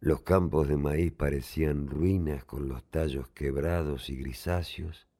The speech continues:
y las hojas color beige desgreñadas, resecas y colgantes, sugiriendo un ejército innumerable y fijo,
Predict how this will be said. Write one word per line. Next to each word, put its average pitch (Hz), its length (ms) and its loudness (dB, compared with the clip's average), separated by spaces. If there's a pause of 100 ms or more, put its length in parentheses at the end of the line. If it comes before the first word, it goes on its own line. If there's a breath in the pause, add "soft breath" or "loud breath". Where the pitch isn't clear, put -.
(160)
y 76 100 2
las 76 280 2
hojas 71 300 0
color 71 400 0
beige 76 420 2
desgreñadas, 65 1080 -6 (280)
resecas 67 800 -4
y 62 60 -6
colgantes, 73 1000 -2 (220)
sugiriendo 82 960 2
un 76 160 4
ejército 73 800 -2
innumerable 73 840 0
y 65 80 -2
fijo, - 480 -12